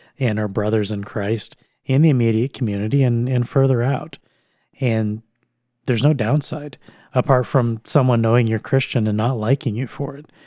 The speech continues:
And frankly, we're to the point where that's, you know, if,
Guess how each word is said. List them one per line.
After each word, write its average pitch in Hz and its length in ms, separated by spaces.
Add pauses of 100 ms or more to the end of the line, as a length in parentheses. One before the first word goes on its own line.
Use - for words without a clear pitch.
(360)
And 120 240
frankly, 135 420
we're 113 180
to 110 80
the 110 80
point 120 320
where 117 140
that's, 117 320 (1000)
you 120 80
know, 113 100
if, - 160